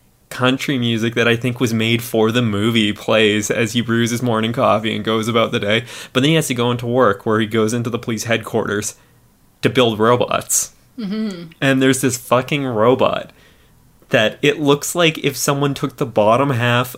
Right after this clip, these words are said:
Speaker 1: of a chopping mall Killbot
Speaker 2: <laughs>
Speaker 1: and then got, like, the cheapest dressing mannequin they could and stuck it on the top and then stuck giant, like, pipe cleaner ass things on him and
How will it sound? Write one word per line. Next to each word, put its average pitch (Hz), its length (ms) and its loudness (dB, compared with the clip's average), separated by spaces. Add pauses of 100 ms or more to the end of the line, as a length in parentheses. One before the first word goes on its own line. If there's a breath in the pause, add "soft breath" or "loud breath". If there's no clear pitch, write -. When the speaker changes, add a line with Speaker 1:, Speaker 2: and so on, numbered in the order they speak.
Speaker 1:
of 107 380 2
a 123 80 -4
chopping 113 540 -2
mall 113 280 -2
Killbot 127 580 0 (240 loud breath)
Speaker 2:
<laughs> - 240 -12
Speaker 1:
and 120 180 2
then 123 260 2
got, 117 320 4
like, 113 340 0
the - 140 -6
cheapest - 480 -6
dressing 107 440 0
mannequin 120 460 -2
they 131 100 -4
could 139 200 0
and 123 120 -6
stuck - 380 0
it 127 80 2
on 117 100 2
the 113 100 0
top 117 320 0
and 131 100 0
then 113 120 -2
stuck 120 300 -4
giant, 113 340 0
like, 104 240 -2 (340 loud breath)
pipe 113 300 -2
cleaner 131 460 0
ass 127 280 0
things 131 640 -4 (160)
on 120 240 2
him 123 380 0
and 110 340 -2